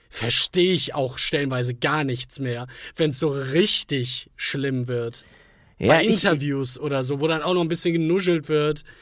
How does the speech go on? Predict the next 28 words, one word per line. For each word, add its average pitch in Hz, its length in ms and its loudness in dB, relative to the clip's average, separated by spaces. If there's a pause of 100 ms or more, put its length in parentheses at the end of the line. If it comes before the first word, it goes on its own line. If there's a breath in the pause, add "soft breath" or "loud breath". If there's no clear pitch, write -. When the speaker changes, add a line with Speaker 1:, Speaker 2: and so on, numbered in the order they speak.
(180 soft breath)
Speaker 1:
Ganz, 156 320 0
ganz 120 220 -4
schlimm. 127 400 -2 (260)
Speaker 2:
Ja, 117 180 4
das 120 160 4
ist - 160 0
dann 127 140 8
mit 117 100 6
dem 117 140 2
irischen 139 500 4
und 95 100 0
den, 95 340 0
äh, 80 140 -6
schottischen 117 640 2
Sachen. 107 320 -2
Das 107 140 -6
fand 165 180 4
ich - 80 -8
bei 135 100 8
Game 147 240 4
of 139 180 4
Thrones. 135 480 4
Game 151 180 6
of 165 120 0
Thrones 165 400 4
manchmal 151 340 2
ohne 147 220 2
Untertitel 147 640 4